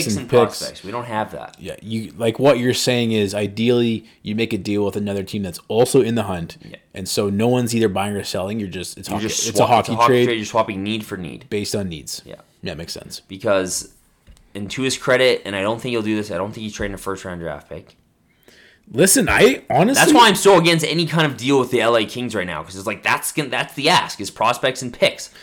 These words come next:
Speaker 2: And
Speaker 1: I don't
Speaker 2: you
Speaker 1: wanna be giving those up for guys like Toffoli and Mar-, Martinez.
Speaker 2: Like, you don't, I don't, th-, you don't wanna trade a first or a second from this year's draft.
Speaker 1: No chance.
Speaker 2: It's a deep draft.
Speaker 1: It's totally deep, and you've seen that,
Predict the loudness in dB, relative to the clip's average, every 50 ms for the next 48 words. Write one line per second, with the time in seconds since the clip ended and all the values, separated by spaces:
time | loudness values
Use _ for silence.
0 | -20 -14 _ 2 6 8 8 8 8 8 6 6 6 4 0 -2 -2 0 0 2
1 | 4 4 4 6 4 4 4 2 2 2 4 4 4 4 4 2 -2 -4 -6 -4
2 | -2 -2 0 0 -2 -2 -4 -4 -4 -4 -4 -4 -4 -4 -4 -4 -6 -8 -10 -10
3 | -12 -12 -14 -14 -12 -6 -2 -2 -2 -2 0 2 2 4 6 6 6 6 4 4
4 | 6 6 6 6 4 0 -6 -12 -6 0 2 2 2 2 0 0 2 4 6 6
5 | 6 6 6 4 4 2 4 4 6 6 4 4 0 -4 0 2 2 4 2 2
6 | 0 -2 -2 -2 0 2 2 2 2 0 -4 -4 -2 -2 0 0 0 -2 -4 -4
7 | -6 -6 -6 -6 -6 -4 -4 -4 -4 -4 -4 -4 -4 -2 -2 0 0 0 -2 -2
8 | -4 -2 0 0 0 2 2 0 2 0 -2 -4 -8 -12 -8 -2 0 0 0 0
9 | -2 -6 -6 -8 -10 -10 -10 -10 -12 -12 -12 -10 -6 -4 -2 0 0 0 2 2
10 | 2 2 0 -4 -12